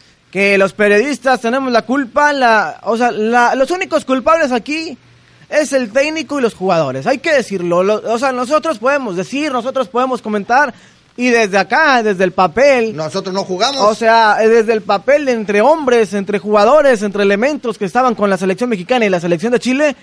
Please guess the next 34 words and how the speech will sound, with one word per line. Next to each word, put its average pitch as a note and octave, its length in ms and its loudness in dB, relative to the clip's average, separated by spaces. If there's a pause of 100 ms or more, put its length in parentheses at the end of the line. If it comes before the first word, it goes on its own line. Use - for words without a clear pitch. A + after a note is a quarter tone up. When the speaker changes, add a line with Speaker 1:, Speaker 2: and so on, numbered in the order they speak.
(520)
Speaker 1:
no G#3+ 200 2
se D4 140 -2
veía C4+ 380 2
una C#4 160 -2
diferencia A3 540 -2
abismal. G3+ 580 -2 (600)
El G3 200 2
problema A#3+ 400 0
fue C4 240 2
la G#3 360 0
formación G#3+ 960 0 (300)
o, A3+ 420 4
eh, A3 380 4
que, G#3+ 240 4
que G#3+ 140 0
puso A3 840 2 (640)
el G#3 280 4
señor B3 320 2
Speaker 2:
Y, A#3 60 2
y A3+ 40 2
la A#3 60 2
Speaker 1:
Osorio, D4+ 260 2
Speaker 2:
estrategia, A3 560 0
¿cuál? G3+ 280 -2
Speaker 1:
la B3 60 4
est-, E3 160 -4
o - 100 0
sea, A3 200 -2
Speaker 2:
¿Cuál C4 300 0
Speaker 1:
estrategia D#4 280 0 (200)
Speaker 2:
estrategia? C4 220 -6
Speaker 1:
que G#3 160 2
no C4+ 120 4
hubo. C#4 480 0